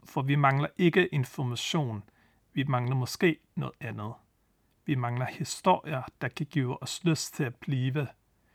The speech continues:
I de seneste år er begrebet news af vores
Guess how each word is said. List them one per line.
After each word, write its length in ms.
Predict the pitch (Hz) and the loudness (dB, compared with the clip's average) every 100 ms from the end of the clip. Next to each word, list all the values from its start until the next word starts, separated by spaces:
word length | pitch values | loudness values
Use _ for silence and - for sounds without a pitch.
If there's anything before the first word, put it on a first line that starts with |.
| _ _ _ _ | _ _ _ _
I 80 | 143 | -4
de 100 | 135 | -4
seneste 560 | - 180 170 180 - - - | -2 4 6 4 0 -8 0
år 300 | 156 143 - - | 0 0 -6 -10
er 60 | 135 | -8
begrebet 720 | 127 - 170 156 - 123 120 _ _ _ _ | -8 -6 0 0 -2 -6 -6 _ _ _ _
news 580 | 160 147 160 165 - - _ _ _ _ _ _ _ _ _ | 2 6 6 4 0 -10 _ _ _ _ _ _ _ _ _
af 180 | 147 131 | -6 -4
vores 840 | 127 - 131 131 139 - - - | -6 0 2 2 0 -4 -10 -12